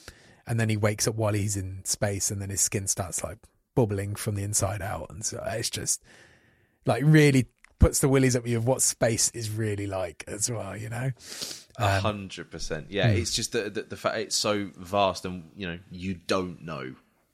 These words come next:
Speaker 2: what's out there. But,
Speaker 1: Yeah.
Speaker 2: but also, it's just what, such an incredible concept. It's just, okay, well, there's this, you know, everyone's heard of it. There's a ship that's gone missing. It's reappeared. Where's it been? Well, you won't believe this. What's that? Well,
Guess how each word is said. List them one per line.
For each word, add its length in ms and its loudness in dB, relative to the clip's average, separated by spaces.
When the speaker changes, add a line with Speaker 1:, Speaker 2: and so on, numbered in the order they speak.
Speaker 2:
what's 360 -6
out 240 -10
there. 180 -8
But, 160 2
Speaker 1:
Yeah. 160 6
Speaker 2:
but 100 -4
also, 240 0
it's 120 -6
just 100 -8
what, 260 -4
such 360 0
an 100 -8
incredible 1400 -6
concept. 800 -2
It's 100 -6
just, 260 -4
okay, 260 2
well, 300 0
there's 180 2
this, 360 0
you 100 -8
know, 120 -4
everyone's 400 -2
heard 220 0
of 80 -2
it. 40 -6
There's 200 -4
a 60 -8
ship 220 -4
that's 120 -10
gone 200 -6
missing. 440 -12
It's 180 -8
reappeared. 640 2
Where's 240 4
it 120 -6
been? 360 -2
Well, 180 -6
you 100 -2
won't 180 0
believe 300 0
this. 280 -6
What's 120 -6
that? 240 -8
Well, 300 2